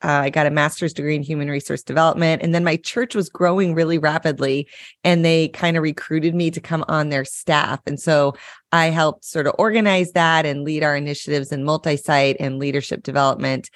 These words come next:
And now I work a lot with businesses and churches on their leadership development pipelines, uh, kind of their reaching their mission, sort of developing their highest leaders. And then I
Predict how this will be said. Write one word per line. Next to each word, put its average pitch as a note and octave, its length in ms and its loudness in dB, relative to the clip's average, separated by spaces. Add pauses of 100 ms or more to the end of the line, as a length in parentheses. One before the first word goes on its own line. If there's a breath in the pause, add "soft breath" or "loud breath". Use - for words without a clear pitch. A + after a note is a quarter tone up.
(420 loud breath)
And F3 320 2
now G#3 600 2
I F3 200 4
work E3+ 340 0
a E3 80 0
lot F3+ 320 0
with F3 240 -2
businesses E3+ 580 -2
and D#3+ 160 -2
churches D3+ 640 -2
on C3+ 320 2
their C#3+ 140 0
leadership D3 480 -2
development C3+ 400 -2
pipelines, E3 800 0 (420 loud breath)
uh, C#3 280 4
kind E3 260 -2
of C#3+ 80 0
their C3 260 2
reaching D#3+ 420 -2
their C3 120 -4
mission, E3 800 0
sort D3 280 -2
of C#3 100 -4
developing D3 800 2
their C#3 200 0
highest C#3 380 0
leaders. C3+ 500 0 (160)
And D3 220 0
then C3+ 160 2
I B2+ 240 0